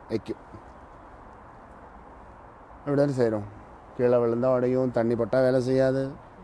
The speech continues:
அவர் மொபைல் ஃபோன்ல நம்ம எவ்வளோ கேர் பண்றோம்? அப்ப நம்ம வாழ்க்கையை பத்தி நம்ம அந்த மாதிரி யோசிச்சா, நம்ம பல பிரச்சனைகள்ல இருந்து வெளியில வந்துடலாம். தேவையில்லாத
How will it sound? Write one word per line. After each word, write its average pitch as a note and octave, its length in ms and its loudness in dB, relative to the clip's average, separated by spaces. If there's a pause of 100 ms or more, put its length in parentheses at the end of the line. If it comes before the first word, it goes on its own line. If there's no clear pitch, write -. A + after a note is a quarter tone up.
(1300)
அவர் C3 180 -4 (100)
மொபைல் B2+ 340 2
ஃபோன்ல C3+ 400 0
நம்ம A#2 240 0
எவ்வளோ A#2 180 0 (100)
கேர் A2+ 260 -2
பண்றோம்? G#2+ 360 -4 (2000)
அப்ப C3 160 -6
நம்ம C#3+ 140 2 (120)
வாழ்க்கையை D#3+ 580 0 (120)
பத்தி D3+ 280 -4
நம்ம C3+ 180 0
அந்த B2+ 180 -2
மாதிரி C#3 140 0 (100)
யோசிச்சா, B2 380 0 (2250)
நம்ம A#2+ 180 -2 (260)
பல B2+ 260 0
பிரச்சனைகள்ல C#3+ 440 0
இருந்து C#3 200 2
வெளியில B2 240 4
வந்துடலாம். A2 400 -2 (2000)
தேவையில்லாத C3 560 6